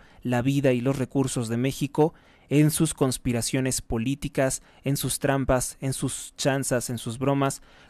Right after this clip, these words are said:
contra nosotros los ciudadanos mexicanos. Bueno, pues este es un, apenas un resumen, apenas una introducción de lo que,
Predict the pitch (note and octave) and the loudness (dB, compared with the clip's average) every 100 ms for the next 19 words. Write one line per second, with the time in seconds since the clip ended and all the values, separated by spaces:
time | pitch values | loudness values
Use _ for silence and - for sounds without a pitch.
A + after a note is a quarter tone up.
0 | - E3 D#3 D3+ D3 E3 _ B2+ B2+ C#3+ | 2 4 4 4 2 2 _ -6 0 2
1 | C3+ C#3 C3 - A#2+ - A#2 A#2 B2 B2 | 2 2 0 -2 -4 -2 -2 0 0 -2
2 | A2+ - A2 G#2+ G2 F#2+ - - _ _ | -4 -6 -6 -4 -4 -8 -16 -18 _ _
3 | _ _ _ - _ _ - B2 A#2 - | _ _ _ -20 _ _ 0 0 0 2
4 | D3+ A#3 A3+ A3+ - G#3+ G#3+ G#3+ - - | 2 2 0 0 4 6 6 4 2 2
5 | F#3 F#3+ - F#3 F3 D3+ E3+ D#3+ E3 F3+ | 4 4 4 2 4 2 4 4 4 2
6 | - D3+ D3+ E3+ D#3 D3+ C3 A#2+ - - | 0 0 2 2 2 2 2 0 -2 0
7 | C#3+ D3 D3+ B2+ A#2+ - A#2 A2+ A2 | 2 2 2 2 0 -2 -4 -2 -4